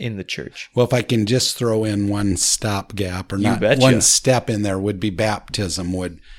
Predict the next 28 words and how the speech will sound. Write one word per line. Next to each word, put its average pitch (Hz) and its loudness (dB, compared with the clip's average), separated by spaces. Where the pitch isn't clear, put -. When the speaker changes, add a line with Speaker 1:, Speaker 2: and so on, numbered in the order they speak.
Speaker 2:
happen 110 0
first. 90 -2
The 117 0
scripture 151 2
talks 113 -2
about 98 -4
being 104 0
baptized 101 -2
into 98 -2
one 95 -2
body. 92 -4
That's 120 -2
when 139 4
we 120 2
become 101 -2
members, 107 -4
members 110 2
of 131 4
the 123 2
church, 135 -2
members 98 -2
of 113 0
the 104 0
body 107 -2
of 113 -4
Christ. 85 -4
And 127 4
as 135 2